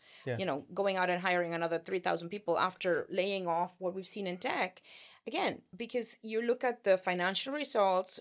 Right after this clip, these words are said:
Speaker 2: you look at what you've committed to report,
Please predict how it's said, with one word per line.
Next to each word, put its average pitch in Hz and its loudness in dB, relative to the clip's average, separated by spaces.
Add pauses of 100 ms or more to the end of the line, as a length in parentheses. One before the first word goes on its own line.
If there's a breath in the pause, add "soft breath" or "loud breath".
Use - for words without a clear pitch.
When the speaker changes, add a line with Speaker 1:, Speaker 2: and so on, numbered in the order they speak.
Speaker 2:
you 185 -6
look 185 0
at 190 -4
what 170 0
you've 190 -12
committed 214 2 (120)
to 202 -2
report, 190 4